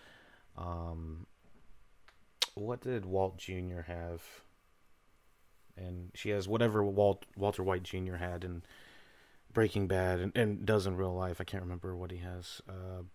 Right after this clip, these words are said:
it's like some sort of paralysis. Uh, I'll think of the name in a minute. Anyways, she, uh, I feel like she's supposed to look quote unquote weak, but then she has the muscle to go with it, which I don't even understand who this lady is.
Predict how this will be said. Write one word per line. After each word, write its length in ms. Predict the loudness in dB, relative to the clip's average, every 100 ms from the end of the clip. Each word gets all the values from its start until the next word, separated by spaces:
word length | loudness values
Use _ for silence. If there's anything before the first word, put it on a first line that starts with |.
| -20 -16
it's 160 | -12 -10
like 100 | -8
some 140 | -6
sort 160 | -4 -4
of 100 | -4
paralysis. 1080 | -2 2 2 2 0 -2 -2 -4 -10 -12 -12
Uh, 160 | -12 -4
I'll 240 | 4 6
think 200 | 6 6
of 80 | 6
the 80 | 6
name 200 | 4 4
in 60 | 2
a 40 |
minute. 200 | 0 -2 -6 -12 -2 4
Anyways, 420 | 6 6 2 -4 -14 -20 -16 -4
she, 340 | 2 4 4
uh, 320 | 2 2 2 -2 -12 _ _ _ -20 -20 _ _ _ _ -2
I 60 | 0
feel 180 | 4 6
like 160 | 6
she's 540 | 2 2 2 2 0 -6 _ _
supposed 880 | -8 -6 -6 -8 _ 0 4 4 2
to 80 | 0
look 380 | 4 4 2 -2 _ _ -10
quote 240 | 2 4
unquote 480 | 4 0 2 2 2
weak, 340 | 2 2 0 -2
but 120 | 2
then 160 | 2
she 140 | 2 0
has 160 | 0
the 100 | 0
muscle 360 | 4 4 4 0
to 100 | 0
go 140 | 2
with 220 | 2 2 0
it, 160 | 0
which 260 | 0 0 -2 -8 -20 0 8
I 80 |
don't 160 | 10 10
even 180 | 8 6
understand 440 | 4 2 2 2
who 100 | 2
this 160 | 2 0
lady 300 | -2 0 -2
is. 240 | -2 -6